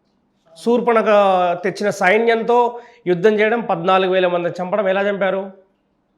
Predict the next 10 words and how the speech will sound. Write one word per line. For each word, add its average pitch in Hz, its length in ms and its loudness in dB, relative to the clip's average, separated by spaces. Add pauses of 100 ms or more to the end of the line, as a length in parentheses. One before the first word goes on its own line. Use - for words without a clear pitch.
బాణాలతో 147 540 0
చంపారు. 110 360 -10 (1300)
వాలి 233 560 4
వధ, 175 240 2
వాలి 165 520 2
వధ, 202 220 0
వాలి 180 340 0
వధ 202 160 -2
అని 196 180 -2
ఎంతో 233 800 -2